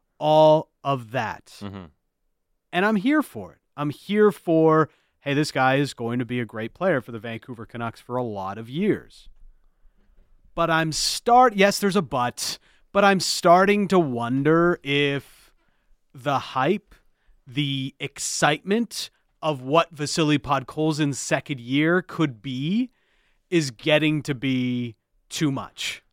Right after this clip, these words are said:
Speaker 1: That's, that's all I'm saying. That's where I'm at.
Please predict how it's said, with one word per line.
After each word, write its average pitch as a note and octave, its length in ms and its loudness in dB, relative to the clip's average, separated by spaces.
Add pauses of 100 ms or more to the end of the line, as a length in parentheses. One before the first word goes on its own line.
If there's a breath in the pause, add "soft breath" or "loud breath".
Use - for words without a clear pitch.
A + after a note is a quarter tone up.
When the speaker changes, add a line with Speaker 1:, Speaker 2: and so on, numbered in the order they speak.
(560)
Speaker 1:
That's, G#3+ 400 4 (320)
that's B3+ 260 4
all B3+ 240 6
I'm A#3 100 2
saying. A#2+ 360 -6
That's G#3 260 4
where A3+ 220 4
I'm G#3 140 2
at. C#3+ 280 2